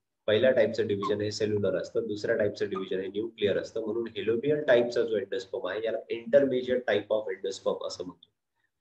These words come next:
ओके, यामध्ये जो triploid endosperm nucleus आहे याचं division होऊन एक छोटी cell बनेल,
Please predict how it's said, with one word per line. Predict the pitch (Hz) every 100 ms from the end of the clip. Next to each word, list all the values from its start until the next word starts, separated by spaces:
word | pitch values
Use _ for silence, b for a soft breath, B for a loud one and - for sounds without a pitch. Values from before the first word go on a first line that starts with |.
| _ _ 98
ओके, | 170 170 - b b -
यामध्ये | 101 123 123 92 104 160 _ _ _ - 98
जो | 123 - - _
triploid | 110 107 127 135 120
endosperm | 120 110 117 110
nucleus | 101 92 95 90 82
आहे | 87 107
याचं | 107 - 120
division | 113 104 95 85 -
होऊन | - -
एक | 107 -
छोटी | 120 117 123
cell | 107 98
बनेल, | 87 90